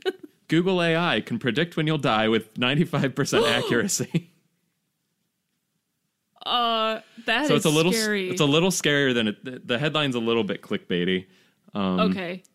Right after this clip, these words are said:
Speaker 2: this is on I F L Science, uh, the full name of which I will not say. Um, but, uh, they re-, they recently used Google A I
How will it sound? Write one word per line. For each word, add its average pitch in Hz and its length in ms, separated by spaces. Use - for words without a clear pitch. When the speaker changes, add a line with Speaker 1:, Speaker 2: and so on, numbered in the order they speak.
Speaker 2:
this 104 160
is 104 100
on 98 160
I 98 140
F 95 160
L 95 100
Science, 90 640
uh, 82 300
the - 60
full 90 180
name 85 200
of 85 80
which 87 320
I 87 80
will 82 140
not 90 320
say. 82 320
Um, 90 400
but, 92 240
uh, 92 280
they 95 680
re-, 104 240
they 92 120
recently 101 600
used 98 440
Google 101 420
A 92 200
I 82 380